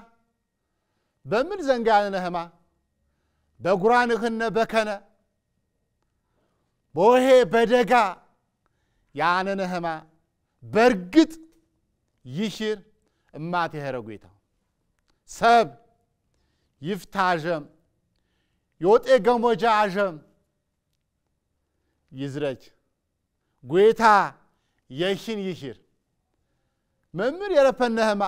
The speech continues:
አኋ መምህር ያነነህማ ጎይታ ይሽር እንዴ ንስማኔ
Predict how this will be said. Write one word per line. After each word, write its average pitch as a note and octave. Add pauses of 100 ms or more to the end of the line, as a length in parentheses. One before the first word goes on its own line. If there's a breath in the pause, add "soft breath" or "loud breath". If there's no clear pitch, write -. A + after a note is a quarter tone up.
አኋ A3 (100)
መምህር C#4+
ያነነህማ A#3+
ጎይታ G3
ይሽር A2 (1300)
እንዴ C#3+
ንስማኔ F#3+